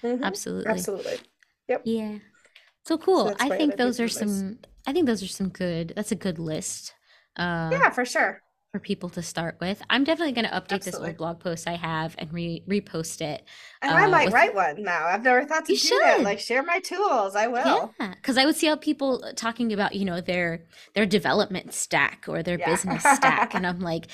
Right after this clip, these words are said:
Speaker 2: "That's such a cool concept. It's such a
Speaker 1: What?
Speaker 2: cool idea of, like, my
Speaker 1: Yeah.
Speaker 2: toolbox of all the things that I use every day that help me to be successful." And now that I don't, now that I do other things as opposed to building websites and, and developing for people, I do lots of other different sorts of stuff.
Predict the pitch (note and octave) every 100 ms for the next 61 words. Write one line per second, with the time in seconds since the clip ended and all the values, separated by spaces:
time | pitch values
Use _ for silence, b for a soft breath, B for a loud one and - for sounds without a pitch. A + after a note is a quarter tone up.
0 | B A3 - C#4+ D4+ - - G3+ G3 -
1 | E3 - - - G#3 C4 - - A#3+ A#3+
2 | G3+ F#3 F#3 E3+ D3+ - F3 E4 A3 F3
3 | G#3+ G#3 - D4 B3+ F3 E3 A3 - F3+
4 | G3+ A3+ G3+ G#3+ G#3 G#3 F#3+ F3 F3+ E3+
5 | F3 E3+ E3+ D#3 D3+ - - B B F#3+
6 | G3+ G#3 A3+ - B3 E4 D#4+ - F3+ D3+
7 | E3+ E3+ F3 B B B - G#3 A3+ A#3+
8 | A3 - F#3+ F3+ - A3 B3 A#3 G#3 -
9 | F#3 F3+ F3 F#3+ E3+ E3 F3+ E3+ F3 D#3+
10 | - E3+ E3+ E3 D#3 - F3+ E3+ E3 D#3+
11 | D#3 D#3 D#3 D#3 D#3 E3+ D3+ D#3+ G#3 A3+
12 | A#3+ A#3 A#3 B3 F#3+ D#3+ E3 D3+ - -
13 | D3+ D3 D#3 F#3+ A#3 A#3 C#4 C4+ D#4 E4